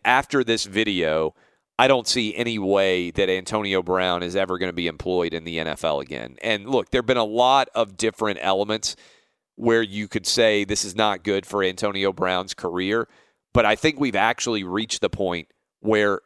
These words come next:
virtually no one anywhere will defend anything going on with Antonio Brown.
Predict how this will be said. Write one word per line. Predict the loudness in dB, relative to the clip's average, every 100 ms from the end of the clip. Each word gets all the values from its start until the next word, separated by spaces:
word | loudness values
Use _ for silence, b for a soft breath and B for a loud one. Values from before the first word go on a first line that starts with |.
| _ _ -20
virtually | 2 4 4 0 0 0
no | 2 4
one | 4 2 0 0 -4 -14 _
anywhere | -2 -2 0 0 0 -2 -6 _ _
will | 0 0
defend | 0 -2 0 0 -2 -6
anything | -4 -4 -4 -2 -4 -2
going | 0 0 0
on | 0 0 -2
with | -4
Antonio | -2 -4 -4 -4 -2 -2
Brown. | 0 0 0 -2